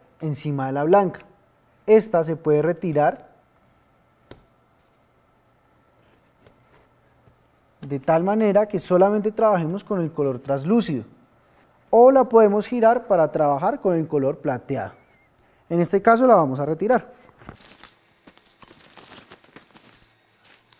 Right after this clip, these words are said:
La sombrilla va a pasar a través de este accesorio que tiene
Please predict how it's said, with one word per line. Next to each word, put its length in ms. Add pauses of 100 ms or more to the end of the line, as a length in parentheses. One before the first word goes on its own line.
(580)
La 160
sombrilla 640
va 180
a 100
pasar 400
a 140
través 520
de 160
este 160
accesorio 520
que 100
tiene 460